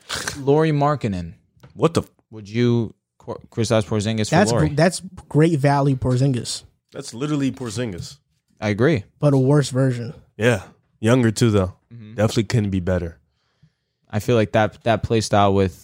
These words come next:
Speaker 2: We would need, we would have to give them a few guys, 'cause Lauri's on a six million dollar deal. So, like, Lauri, Satoransky,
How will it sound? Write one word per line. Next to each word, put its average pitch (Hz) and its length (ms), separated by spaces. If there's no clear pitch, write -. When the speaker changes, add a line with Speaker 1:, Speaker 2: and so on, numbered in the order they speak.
Speaker 2:
We 120 320
would 151 160
need, 139 160
we 139 120
would 156 100
have 143 140
to 123 60
give 127 120
them 113 160
a - 20
few 117 220
guys, 90 420
'cause 95 120
Lauri's 110 260
on 101 80
a 90 60
six - 320
million 90 240
dollar 80 240
deal. 69 280
So, - 140
like, 82 240
Lauri, 92 380
Satoransky, 90 800